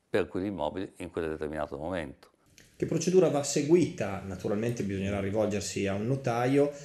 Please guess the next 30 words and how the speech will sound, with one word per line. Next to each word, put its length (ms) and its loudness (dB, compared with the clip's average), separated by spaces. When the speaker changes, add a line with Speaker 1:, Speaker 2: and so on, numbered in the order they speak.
Speaker 2:
per 720 2
poter 280 2
mettere 320 0
all'asta 680 0
tra 180 -4
privati 720 -2
il 240 -2
proprio 240 -4
appartamento 680 -2
o 180 2
la 80 -2
propria 280 -8
abitazione. 600 -4
Speaker 1:
Allora, 520 0
eh, 500 -2
uno 240 -4
dei 140 -4
motivi 500 0
per 240 2
cui 480 0
fino 360 -6
ad 60 2
ora 420 4
all'asta 680 0
immobiliare 800 2
non 160 -4
aveva 180 0
trovato, 880 2
oh, 640 -16
impiego 800 -2